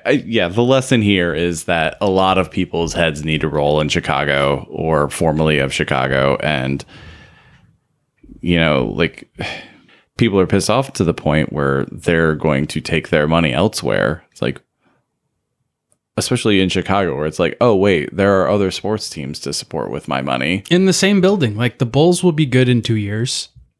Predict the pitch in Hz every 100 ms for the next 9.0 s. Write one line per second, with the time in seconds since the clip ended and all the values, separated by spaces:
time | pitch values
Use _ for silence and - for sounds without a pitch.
0 | _ - 120 120 120 120 143 151 170 165
1 | 185 180 175 196 - 110 - _ _ _
2 | 135 143 175 170 170 - 156 160 165 165
3 | 190 190 175 165 147 120 - 113 110 104
4 | 101 - - 147 147 139 165 - - 135
5 | 185 247 - - 196 214 - 120 113 113
6 | 110 107 - 160 165 113 117 127 _ _
7 | _ _ _ - 143 185 202 202 202 165
8 | 156 156 147 127 - 160 120 110 135